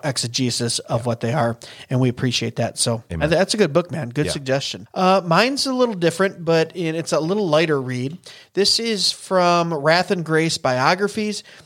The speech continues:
Speaker 1: You can find all these different books on Reformer's Bookshop. This is John Huss, The Goose, and it's by Luke Walker,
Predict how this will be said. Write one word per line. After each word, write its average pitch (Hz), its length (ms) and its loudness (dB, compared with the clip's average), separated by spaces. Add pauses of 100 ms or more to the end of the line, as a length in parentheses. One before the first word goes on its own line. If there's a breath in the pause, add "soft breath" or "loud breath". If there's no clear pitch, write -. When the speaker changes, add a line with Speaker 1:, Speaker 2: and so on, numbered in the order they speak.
(120)
Speaker 1:
You 202 120 -8
can 226 160 -2
find 165 380 0
all 160 320 2
these 160 260 -2
different 160 280 -2
books 151 220 0
on 151 140 2
Reformer's 143 560 -4
Bookshop. 160 640 0
This 180 180 -4
is 175 80 -6
John 143 280 2
Huss, 175 340 0
The 135 120 -4
Goose, 208 520 0 (120)
and 180 100 -4
it's 175 100 -4
by 196 100 4
Luke 202 300 -2
Walker, 202 500 0